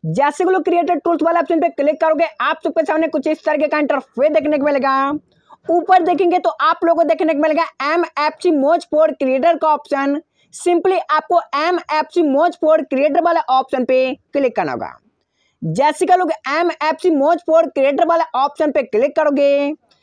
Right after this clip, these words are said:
ये थोड़ा देर प्रोसेस लेगा और आप सबके सामने एम एफ सी मौज for क्रिएटर प्रोग्राम का पूरा का पूरा पेज ओपन होके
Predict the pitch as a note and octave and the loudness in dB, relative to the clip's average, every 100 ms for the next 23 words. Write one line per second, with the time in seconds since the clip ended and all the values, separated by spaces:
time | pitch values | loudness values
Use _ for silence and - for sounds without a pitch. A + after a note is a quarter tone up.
0 | _ G3+ B3+ F4+ F4+ C#4 C#4+ D#4+ E4+ - | _ -2 0 0 -2 -2 2 4 2 0
1 | - C#4 C#4+ F#4 E4 D#4 E4+ D#4+ C4+ C4+ | -2 0 2 0 0 2 2 0 -2 -2
2 | - D4 F4 E4+ - D#4+ D4 C#4 C#4 C#4 | 0 -2 0 -4 -2 -2 0 0 0 -2
3 | C#4+ E4 _ _ _ D4+ F4 F#4 E4 D#4 | -4 -8 _ _ _ -2 2 0 0 -2
4 | D#4+ - E4+ C#4 D#4+ E4+ - D#4 D#4+ - | -2 0 2 2 2 0 0 2 2 0
5 | C4+ D4+ E4+ E4 D4+ C#4+ C4 C4 C4 C4+ | 0 2 2 2 0 -2 0 0 0 -2
6 | - _ _ - F4+ F#4 A#4+ A#4 E4 D#4+ | -4 _ _ -2 2 2 2 0 0 0
7 | D#4 C#4 C#4 C4 - A#3 A#3+ A#3 A#3 A#3+ | 0 2 2 0 -6 -6 -2 -2 0 -2